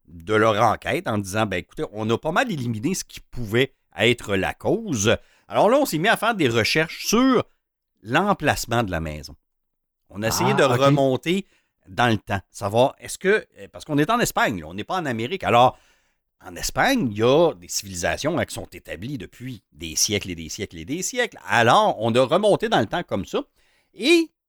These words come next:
Speaker 1: ce qu'on a trouvé, c'est que la maison était construite sur le site d'un ancien cimetière.
Speaker 2: Ah, ah, ah, ok, ok,
Speaker 1: Et un
Speaker 2: intéressant.
Speaker 1: cimetière qui a été utilisé pendant plusieurs siècles. Alors, au départ, c'est un cimetière romain.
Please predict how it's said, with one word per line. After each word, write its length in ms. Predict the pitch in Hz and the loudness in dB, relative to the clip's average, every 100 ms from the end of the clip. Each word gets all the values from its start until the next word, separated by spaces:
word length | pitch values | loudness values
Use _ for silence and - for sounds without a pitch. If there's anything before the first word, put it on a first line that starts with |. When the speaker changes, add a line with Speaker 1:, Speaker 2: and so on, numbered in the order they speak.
| _ _ _ | _ _ _
Speaker 1:
ce 120 | - - | -12 0
qu'on 240 | 175 180 | 4 4
a 80 | 311 | 2
trouvé, 480 | - 151 113 165 - _ - | -2 -8 -4 -4 -4 _ -10
c'est 180 | - 123 | -6 -2
que 100 | 190 | 2
la 160 | 220 | 2
maison 380 | 214 220 180 285 | 4 2 2 0
était 200 | 254 170 | -2 -4
construite 440 | - 139 - 269 - | -4 -4 -4 -12 -2
sur 140 | 135 | 4
le 140 | 123 | 4
site 280 | - 262 285 _ _ _ _ | 4 0 -4 _ _ _ _
d'un 340 | 85 131 139 | -2 0 2
ancien 380 | 226 233 - 254 | 2 0 -2 -2
cimetière. 640 | - 143 107 - 87 64 _ _ _ _ _ _ _ _ _ - | 0 2 2 2 0 0 _ _ _ _ _ _ _ _ _ -6
Speaker 2:
Ah, 480 | 107 151 220 247 - _ | 0 0 0 -4 -12 _
ah, 200 | 143 190 _ | -6 -6 _
ah, 220 | 143 175 - 120 | -6 -6 -6 -14
ok, 180 | - 151 175 220 - | -6 -2 -2 -2 -8
ok, 80 | 120 | 0
Speaker 1:
Et 280 | 135 185 151 | 4 2 2
un 40 | |
Speaker 2:
intéressant. 340 | 214 147 - 156 | 2 4 6 4
Speaker 1:
cimetière 460 | 190 170 208 262 | 4 4 4 4
qui 120 | - | 2
a 20 | 143 | -2
été 180 | - | -2
utilisé 720 | 196 - 147 131 107 135 208 214 - | -6 -6 -8 -6 -2 -2 -2 -8 -2
pendant 380 | 131 151 175 | 0 4 2
plusieurs 540 | - 196 208 196 160 139 | 0 -6 -2 4 4 4
siècles. 280 | - 151 - | 0 -2 2
Alors, 280 | 127 147 143 | 2 2 0
au 80 | 135 | 2
départ, 380 | 127 175 233 - | 2 2 -4 -4
c'est 80 | 120 | -4
un 40 | |
cimetière 800 | - - 139 113 - 135 135 135 - | -2 -2 0 0 2 2 2 0 -6
romain. 560 | 92 95 104 92 92 | -12 -2 0 2 -2